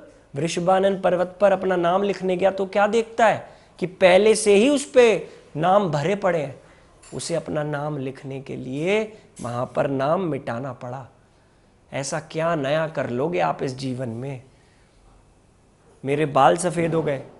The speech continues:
मैं एक बाल का परिणमन रोक नहीं पाया। मैं क्या करता बना हूँ इस संसार का। ये संसार मेरे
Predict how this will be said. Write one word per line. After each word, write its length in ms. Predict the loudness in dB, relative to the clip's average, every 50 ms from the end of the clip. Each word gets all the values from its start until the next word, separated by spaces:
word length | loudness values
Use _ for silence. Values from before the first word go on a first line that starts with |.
| _ -6 -2
मैं 100 | -2 0
एक 140 | 0 -2
बाल 320 | 0 4 6 6 6 6 4
का 100 | 2 0
परिणमन 500 | 2 2 0 0 2 0 0 0 0 0
रोक 280 | -2 -2 -4 -4 -4
नहीं 120 | -4 -4 -4
पाया। 320 | -2 -2 -4 -4 -6 -10 -14 -20 _ _ _ _ _ _ _ _ _ _ _ -6
मैं 140 | -6 -6 -6 -8 -8 -2
क्या 240 | 2 2 2 2 2
करता 400 | 0 -2 -2 -2 0 2 2 2
बना 220 | 2 0 0 0
हूँ 140 | -2 -2 -4
इस 140 | -4 -8 -10
संसार 560 | -10 -10 -10 -10 -10 -10 -10 -10 -10 -10 -10
का। 280 | -12 -16 -18 -18 -20 _ _ _ _ _ _ _ -8
ये 80 | -8 -6
संसार 540 | -4 -4 -4 -4 -4 -4 -2 -2 -2 -2
मेरे 520 | -2 -2 -2 -2 -2 -2 -4 -4 -8 -14